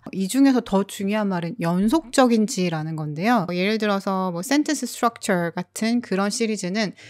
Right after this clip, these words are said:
제가 연속적으로 그 안에서 여러분들이 배워야 되는 걸 차례로 정리를 해서 만들었어요. 그렇지만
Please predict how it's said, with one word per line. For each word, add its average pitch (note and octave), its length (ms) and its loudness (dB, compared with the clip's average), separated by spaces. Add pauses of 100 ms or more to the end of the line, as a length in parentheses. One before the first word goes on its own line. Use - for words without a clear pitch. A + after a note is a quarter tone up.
(120)
제가 G3 280 -2
연속적으로 G#3+ 1000 0
그 - 160 0
안에서 F#3 400 0
여러분들이 F#3+ 540 -2
배워야 F#3+ 340 2
되는 G#3 140 -2 (140)
걸 E3+ 180 -6
차례로 D4 720 0
정리를 G3+ 540 -2
해서 A#3+ 340 0 (320)
만들었어요. G3 640 2 (140)
그렇지만 G3+ 600 -2